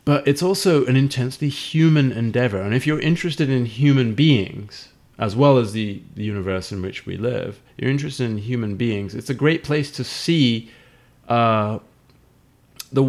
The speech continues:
the wonder of the human spirit at work, right? Curiosity, cooperation, uh, diversity of effort, and, and the kinds of people who come to a problem. So the, the, the, the most spectacular international, uh, collaborations,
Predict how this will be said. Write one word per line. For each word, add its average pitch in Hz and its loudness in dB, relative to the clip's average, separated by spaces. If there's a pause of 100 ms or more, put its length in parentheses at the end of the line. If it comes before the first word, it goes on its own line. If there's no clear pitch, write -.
(120)
the 135 4
wonder 131 4
of 98 -2
the 110 -4
human 104 -2
spirit 101 -4
at 92 -10
work, - -6 (200)
right? 101 -8
Curiosity, 104 -4
cooperation, 104 -6 (400)
uh, 98 -6
diversity 107 -4
of 90 -6
effort, 101 -8
and, 92 -8
and 92 -10
the 95 -12
kinds 98 -10
of - -20
people 95 -12
who 92 -12
come 95 -10
to - -12
a - -12
problem. - -10 (300)
So 117 -8
the, 110 -6
the, 110 -4
the, 113 -2
the 113 -4
most 127 0
spectacular - -8
international, 107 -8 (480)
uh, 98 -10
collaborations, 104 -8